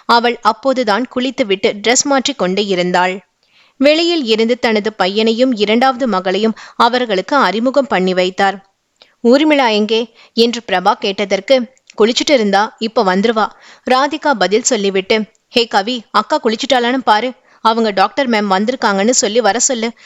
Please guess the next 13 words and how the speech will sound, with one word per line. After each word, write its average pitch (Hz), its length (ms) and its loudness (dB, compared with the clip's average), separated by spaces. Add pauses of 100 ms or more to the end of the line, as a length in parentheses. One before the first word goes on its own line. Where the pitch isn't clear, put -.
(240)
என்று 240 280 0 (120)
தன் 247 200 0
சின்ன 277 300 2
மகளை 202 440 0
ஏவினாள். 190 460 0 (960)
உள்ளே 302 320 4
சென்ற 202 320 0
கவி, 190 300 -2 (400)
அக்கா 214 400 0
அப்போதுதான் 196 680 -2
தன் 254 200 -2
முடியை 233 360 0
விரித்து 208 380 0